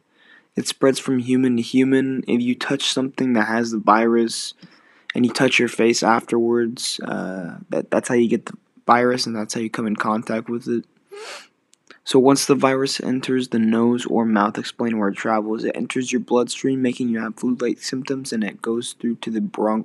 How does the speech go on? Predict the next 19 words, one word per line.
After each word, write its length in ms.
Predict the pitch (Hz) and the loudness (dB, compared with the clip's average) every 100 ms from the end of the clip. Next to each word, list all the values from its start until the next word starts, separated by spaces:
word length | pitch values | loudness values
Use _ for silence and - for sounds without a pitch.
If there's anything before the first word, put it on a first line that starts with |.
| - | -4
uh, 280 | 107 107 - | -6 -6 -6
bronchial 520 | - 113 113 113 104 - | -4 -2 -2 -6 -8 -4
tube. 320 | 120 110 - - _ _ - 440 - - _ - _ _ _ - | -2 -2 -4 -16 _ _ -18 -14 -14 -16 _ -20 _ _ _ -12
Brachial. 500 | 123 113 107 - - - - _ _ _ _ _ _ _ _ - - - _ | 0 2 2 -2 -12 -14 -20 _ _ _ _ _ _ _ _ -20 -20 -20 _
Describe 320 | - - 135 131 | -6 2 4 4
how 100 | 127 | 4
the 100 | 120 | 4
virus 480 | 113 117 120 113 | 4 4 4 2
looks 320 | 120 123 120 120 | 2 0 0 0
and, 300 | 113 107 - _ _ _ - | 0 0 -4 _ _ _ -6
uh, 60 | - _ - 71 - _ 92 | -6 _ -10 -10 -10 _ 4
uh, 360 | 110 107 98 | 4 4 0
hooks 240 | 131 127 123 | -4 -4 0
on 220 | 120 120 | 0 0
and 100 | 110 | -2
hijacks 560 | - 117 113 113 113 | 0 0 0 -2 -2
the 120 | - 117 | -6 -4
human 340 | - 127 131 | -2 0 -2
cell. 340 | - 139 - | -2 -2 -2